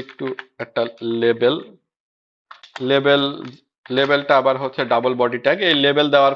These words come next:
ফলে আমরা হচ্ছে অনেক সময় ওয়েবসাইটে কিন্তু দেখি যে ইনপুট ফিল্ডগুলোর উপর দিয়ে একটা ছোট্ট করে টেক্সট দেওয়া আছে,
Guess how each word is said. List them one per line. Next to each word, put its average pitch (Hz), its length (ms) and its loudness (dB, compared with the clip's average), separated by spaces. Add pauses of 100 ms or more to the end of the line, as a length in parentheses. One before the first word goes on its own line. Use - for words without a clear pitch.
ফলে 143 180 0 (100)
আমরা 135 240 -2
হচ্ছে 143 180 -8 (100)
অনেক 139 160 -6
সময় 147 200 -2
ওয়েবসাইটে 131 500 -2
কিন্তু 135 240 -8
দেখি 123 260 -6
যে 131 60 2 (460)
ইনপুট 143 320 -4
ফিল্ডগুলোর 151 500 0
উপর 151 220 -6
দিয়ে 185 140 2
একটা 190 220 -6
ছোট্ট 147 180 -6 (120)
করে 131 160 4 (420)
টেক্সট 139 280 0
দেওয়া 135 220 2
আছে, 120 180 -14